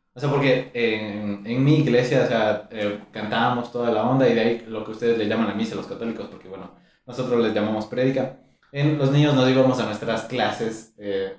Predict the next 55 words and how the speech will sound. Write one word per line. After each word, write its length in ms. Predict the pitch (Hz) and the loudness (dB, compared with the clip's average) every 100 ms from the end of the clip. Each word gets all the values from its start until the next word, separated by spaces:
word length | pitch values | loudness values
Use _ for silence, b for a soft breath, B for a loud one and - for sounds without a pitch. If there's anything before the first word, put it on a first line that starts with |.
| _ 113 | _ -12
y 440 | 113 113 110 110 | -4 -2 0 2
ahí, 240 | 123 143 139 | 4 4 4
eh, 140 | 139 | 4
habían 300 | 151 156 170 175 | 4 4 4 0
cosas 240 | 180 160 | 0 4
divertidas, 440 | 143 131 - - | 6 4 2 0
o 40 | - | 0
sea, 160 | 120 | 0
nos 160 | 117 113 | 0 0
hacían 240 | 120 117 | 0 0
jugar, 460 | - 101 101 113 120 | -2 -4 0 2 2
o 40 | 110 | 2
sea, 260 | 117 117 117 | 2 2 0
historias 320 | - 135 139 | -2 -2 0
para 240 | 123 110 | 0 0
niños, 320 | 143 - - - b b b _ | 2 0 -4 -10 b b b _
no, 680 | 165 170 170 175 175 175 - - | -4 2 4 6 6 4 -2 -4
o 60 | |
sea, 180 | 156 170 | -2 0
tal 160 | 196 214 | 4 6
vez 100 | 214 | 4
sí 160 | - 208 | 2 0
me 120 | 208 | 2
aburrí 320 | 196 180 190 | 2 2 0
por 160 | 185 175 | 0 4
ahí 160 | 170 180 | 6 4
unas 360 | 180 180 175 | 4 2 2
o, 60 | 151 147 147 143 - - - | 0 -2 -2 -4 -8 -14 -14
o 60 | |
que 100 | - | -6
otra 180 | 139 139 | 0 4
vez, 180 | 156 - | 4 4
pero 180 | 151 143 | 4 6
no 120 | 165 | 6
era 120 | 202 | 6
un 520 | 180 156 131 110 - B B | 4 4 4 0 -4 B B
acercamiento 640 | 127 156 143 143 147 135 | -2 2 4 6 6 6
malo 320 | 113 131 113 95 | 4 4 4 0
a 40 | |
la 120 | 87 | -4
religión. 400 | - - - 90 90 _ _ _ | -10 -18 -20 -20 -20 _ _ _
O 40 | 110 | -8
sea, 100 | 127 | -4
¿me 80 | 120 | 0
entiendes? 280 | 131 131 - | 2 2 0
Por 160 | 143 | 2
eso 140 | 156 165 | 2 4
creo 160 | 156 | 4
que 100 | 147 | 4
no 160 | 127 139 | 2 4
la 100 | 135 | 4
rechacé 400 | 117 110 110 135 | 4 0 -2 0
así 160 | 131 | 0
como 200 | 120 110 | -2 -4
tú, 260 | 151 156 | -2 -2